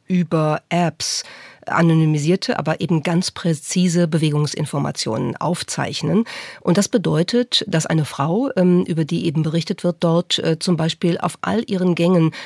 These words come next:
zum Frauenarzt, zum Psychiater aufgezeichnet wird. Und da bewegen wir uns dann ganz schnell an den Bereich heran, wo man sieht, warum ist das sensibel? Weil selbst wenn diese Daten anonymisiert aufgezeichnet werden, ergibt sich aus der Genauigkeit der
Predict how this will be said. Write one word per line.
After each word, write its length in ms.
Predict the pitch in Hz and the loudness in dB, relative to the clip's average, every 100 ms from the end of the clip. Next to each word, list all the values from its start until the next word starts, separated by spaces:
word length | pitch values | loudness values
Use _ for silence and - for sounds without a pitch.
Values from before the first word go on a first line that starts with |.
| - | -12
zum 220 | - 233 | 0 0
Frauenarzt, 760 | 214 - 151 151 156 147 - - | 2 2 2 2 2 0 -2 -4
zum 180 | - 202 | 0 0
Psychiater 800 | - - 180 160 147 147 151 143 - - | 0 -2 -2 0 -2 0 -2 -2 -6 -2
aufgezeichnet 840 | 175 185 - 202 - 156 - 151 - | 2 2 2 -2 0 -2 -2 -4 -2
wird. 380 | 160 170 202 - | -2 -2 -2 0
Und 420 | 170 160 - - | 2 2 2 -2
da 60 | |
bewegen 380 | 160 165 180 185 | -2 0 2 2
wir 60 | 175 | 0
uns 120 | 170 | 0
dann 140 | 170 | 0
ganz 200 | 165 170 | 0 0
schnell 200 | - 170 | 0 -2
an 120 | - 160 | 0 0
den 180 | 160 | 2
Bereich 340 | 160 151 156 156 | 2 0 -2 0
heran, 280 | 156 156 156 | 0 0 0
wo 80 | |
man 160 | 156 151 | 0 0
sieht, 220 | 165 165 - - - | 0 0 -2 -16 -6
warum 180 | 156 165 | 0 2
ist 160 | 165 175 | 2 0
das 140 | 151 | 0
sensibel? 600 | 160 156 156 202 151 208 - - - | 2 2 2 2 2 0 0 -8 -4
Weil 160 | 165 160 | 0 2
selbst 240 | 170 - | 2 2
wenn 160 | 185 208 | 2 4
diese 260 | 208 175 | 2 2
Daten 340 | 160 151 156 - | 0 0 0 -2
anonymisiert 640 | 160 156 156 151 165 196 | 0 0 0 2 2 2
aufgezeichnet 720 | 160 147 - 143 - 151 151 | -2 -2 -4 -2 -2 0 -2
werden, 380 | 160 151 165 185 - | 0 0 2 2 2
ergibt 340 | 147 185 - | 0 0 0
sich 220 | - 190 | -4 -2
aus 80 | - | -4
der 120 | 160 | -4
Genauigkeit 1120 | 160 156 160 247 202 - - 147 - - - | -6 -4 0 2 0 -2 -6 -4 -4 -6 -4
der 240 | 156 151 | -2 -2